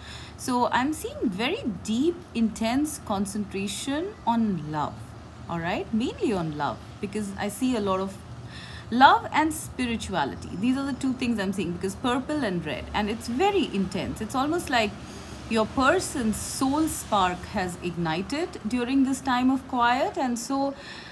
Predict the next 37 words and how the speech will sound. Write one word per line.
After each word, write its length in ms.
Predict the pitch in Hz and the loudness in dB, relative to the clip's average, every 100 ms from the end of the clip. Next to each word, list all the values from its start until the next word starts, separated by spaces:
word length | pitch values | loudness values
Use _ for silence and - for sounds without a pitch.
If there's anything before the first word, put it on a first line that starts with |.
| - | -2
you 120 | 254 | 2
know, 280 | 320 349 - | 4 4 4
uh, 80 | 240 | 0
your 200 | 240 247 | 0 0
person 380 | 302 466 523 359 | 0 -4 -2 -2
is 120 | 254 | 0
trying 240 | 247 262 | 2 2
to 80 | 254 | 2
understand, 920 | 208 202 196 - 202 208 196 175 160 - | 2 0 -2 -2 0 2 2 0 -4 -2
um, 540 | 185 185 175 175 165 - - - - - - - - - - 180 170 | 0 0 0 -2 -4 -6 -12 -14 -14 -14 -14 -14 -14 -10 -6 -4 2
what 360 | 240 311 - - | 6 6 4 -2
they 120 | 202 | -2
want 380 | 180 180 147 - - - | 2 2 2 -2 -10 -8
in 180 | - 170 | -2 0
love, 180 | 139 - - - - | -2 -4 -12 -14 -4
all 120 | 180 | 0
right? 260 | 196 262 359 - | 2 2 0 2
Uh, 240 | 214 196 196 | 4 6 4
if 180 | 220 - | -2 0
you 160 | 196 | 0
are 160 | 185 233 | 2 2
in 160 | 320 330 | 2 0
connection 480 | 311 285 277 294 | 0 0 -2 -4
with 100 | 285 | -4
this 180 | 254 262 | -2 -4
person, 640 | - 240 247 - 226 233 233 - - - | -4 -4 -2 -2 -4 -2 -4 -8 -12 -8
then 380 | 196 208 214 208 180 | 0 2 4 0 2
they 120 | 190 | 2
might 460 | 196 196 247 254 240 | 4 4 4 2 0
be 100 | 262 | 2
silent, 540 | 254 214 214 214 220 | 6 4 4 0 0
they 100 | 190 | 0
might 540 | 185 196 220 220 - - | 2 2 2 -2 -8 -10
have 360 | 190 214 202 190 | -2 0 0 0
withdrawn, 640 | 196 202 208 208 214 220 | -2 0 4 6 6 4
and, 540 | - 190 185 185 180 185 | 2 2 2 0 -2 0
um, 400 | 180 175 175 | 2 2 2